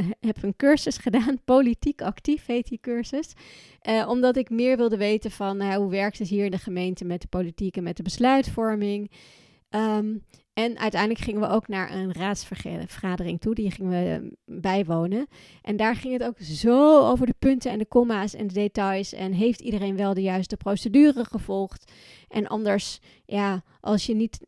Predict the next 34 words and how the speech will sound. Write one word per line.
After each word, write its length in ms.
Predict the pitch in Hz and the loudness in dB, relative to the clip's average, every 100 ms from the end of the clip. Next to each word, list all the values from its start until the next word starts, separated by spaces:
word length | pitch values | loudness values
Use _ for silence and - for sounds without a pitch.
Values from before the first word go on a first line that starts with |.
| - | -4
als 200 | 202 - | -2 0
we 80 | |
niet 200 | 214 226 | 2 2
de 80 | - | 2
juiste 340 | 214 202 294 - | 2 2 2 -2
procedures 680 | - 302 - 202 254 226 | 2 2 4 4 6 4
hebben 200 | 220 214 | 0 -2
gevolgd, 600 | 214 180 202 202 196 - - | -2 -2 2 4 2 -4 -12
of 160 | - | -12
als, 260 | - 180 - - | -6 -8 -8 -6
als 220 | 190 160 | -2 0
jij 420 | 175 208 233 262 | 4 6 8 8
de 80 | 214 | 6
juiste 340 | 208 202 - | 0 0 -4
procedures 520 | - 208 185 220 233 226 | -2 -2 0 2 2 0
niet 100 | 202 | -4
hebt 140 | - | -4
gevolgd, 320 | - 226 226 | 2 2 2
nou, 120 | 220 | 0
dan 80 | 190 | -2
hoef 140 | 220 208 | -2 0
ik 80 | |
jouw 120 | 208 202 | 0 4
hele 340 | 196 254 277 | 8 6 6
stuk 340 | - 254 277 | 0 2 2
en 80 | - | 0
jouw 140 | 196 190 | -2 -2
hele 220 | 226 214 | 0 -2
standpunt 540 | - 233 277 254 240 | -2 0 0 0 -2
eigenlijk 400 | - 226 247 226 | -2 -4 -2 -4
niet 240 | 214 233 - | -4 -4 -4
serieus 480 | 220 180 175 175 | -4 -2 -2 -2
te 60 | - | -6
nemen. 340 | 165 170 170 | -6 -4 -6